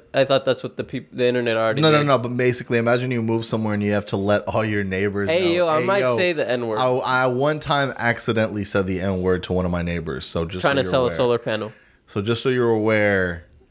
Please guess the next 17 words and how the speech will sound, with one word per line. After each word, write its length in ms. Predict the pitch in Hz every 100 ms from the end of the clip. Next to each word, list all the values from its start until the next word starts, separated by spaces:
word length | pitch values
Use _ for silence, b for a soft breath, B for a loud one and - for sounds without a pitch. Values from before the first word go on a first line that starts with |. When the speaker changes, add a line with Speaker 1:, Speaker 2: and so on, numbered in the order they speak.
| _ -
Speaker 2:
I 80 | 95
just 100 | 104
have 80 | 92
to 80 |
come 220 | 95 101 92
and 220 | 90 87 _ _
Speaker 1:
Yeah. 320 | 123 113 - 151 -
Speaker 2:
talk 320 | - 98 -
to 80 | 101
all 260 | 95 95
my, 400 | 95 98 95 95 98 -
I 100 | 143
mean, 400 | 156 151 123 104
neighbors. 420 | 123 165 101 87
God 320 | - 220 165
damn 280 | 110 208 180
it. 80 | 117